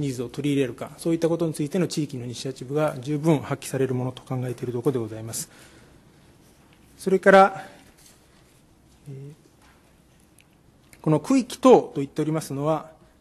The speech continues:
えー、区域、路線、あと事業の実施者、そういったものを考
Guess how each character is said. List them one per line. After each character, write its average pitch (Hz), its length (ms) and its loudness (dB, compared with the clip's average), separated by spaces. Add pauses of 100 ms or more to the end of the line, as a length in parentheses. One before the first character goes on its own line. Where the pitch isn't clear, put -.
え 127 140 -6
ー、 120 80 -12
区 196 160 -2
域、 - 360 -10 (140)
路 147 140 -4
線、 139 340 -4
あ 147 80 -10
と 131 140 -6
事 143 100 -4
業 151 160 2
の 123 80 -6
実 131 160 -10
施 - 220 -12
者、 127 120 -6 (120)
そ 151 160 -6
う - 20 -4
い 139 40 -10
っ - 20 -16
た 143 120 -8
も 147 120 -4
の 208 80 0
を 202 40 -4
考 135 120 -12